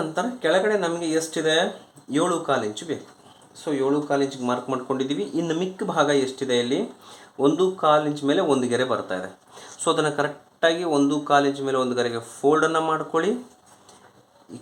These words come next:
ಕಡೆ ಆ ಕಡೆ ಕರೆಕ್ಟಾಗಿ ಸೆಂಟರ್ ಮಾಡಿಕೊಂಡು ನಾವು ಡಾಟ್ ಪಾಯಿಂಟನ್ನು ಹಿಡ್ಕೊಳ್ಬೇಕಾಗತ್ತೆ.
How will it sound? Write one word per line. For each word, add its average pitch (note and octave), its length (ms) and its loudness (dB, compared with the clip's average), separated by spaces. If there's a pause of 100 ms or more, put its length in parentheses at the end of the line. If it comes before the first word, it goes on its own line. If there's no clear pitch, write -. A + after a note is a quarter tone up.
ಕಡೆ D#3 180 2 (4000)
ಆ - 80 -4 (120)
ಕಡೆ G2 160 -6 (420)
ಕರೆಕ್ಟಾಗಿ E3 480 -2
ಸೆಂಟರ್ C#3+ 340 -2
ಮಾಡಿಕೊಂಡು D3+ 380 2 (640)
ನಾವು D#3+ 200 2 (720)
ಡಾಟ್ B2 260 2
ಪಾಯಿಂಟನ್ನು B2+ 440 -4 (400)
ಹಿಡ್ಕೊಳ್ಬೇಕಾಗತ್ತೆ. G#2 760 -6